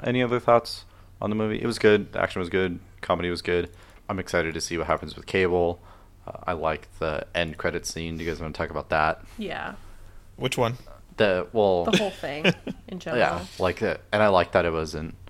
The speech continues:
Speaker 1: it was after the first chunk of credits and not after the super long. Apparently, though, during the really long credits, there's a really funny song, like, a song about Juggernaut,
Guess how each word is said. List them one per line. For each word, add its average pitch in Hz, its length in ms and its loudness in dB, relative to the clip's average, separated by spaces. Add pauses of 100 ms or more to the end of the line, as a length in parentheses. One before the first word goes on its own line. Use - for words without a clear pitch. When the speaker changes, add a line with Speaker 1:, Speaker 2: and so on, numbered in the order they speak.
(200)
Speaker 1:
it 104 60 -2
was 82 120 -2
after 87 300 0
the 80 100 -2
first - 320 -8
chunk 90 180 -4
of 85 80 -8
credits 90 320 -2
and 87 60 -6
not 80 140 -2
after 80 220 -4
the 85 100 -10
super - 260 -12
long. 80 260 -6
Apparently, 127 440 0
though, 90 300 0 (960)
during 101 280 0
the 92 80 -4
really 92 280 -2
long 82 300 -4
credits, 110 360 0
there's 95 180 -4
a 87 40 -2
really 85 280 -2
funny 87 340 -4
song, 90 340 -4
like, 80 300 -8
a 92 80 -6
song 85 240 -4
about 82 240 -6
Juggernaut, 101 540 2